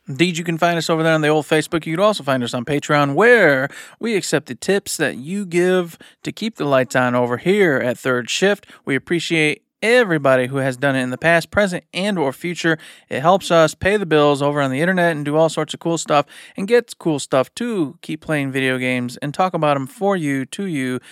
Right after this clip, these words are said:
And, uh, yeah, you know what? Just thanks a lot. I appreciate it. Matt appreciates it.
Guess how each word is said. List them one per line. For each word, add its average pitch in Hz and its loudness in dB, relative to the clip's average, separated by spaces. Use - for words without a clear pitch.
And, 185 -4
uh, 175 -4
yeah, 196 -12
you 190 -12
know 175 -8
what? 214 -10
Just - -16
thanks 208 -8
a 196 -4
lot. 175 -6
I - -10
appreciate 185 -6
it. 175 -8
Matt 160 -2
appreciates 156 -6
it. 151 -4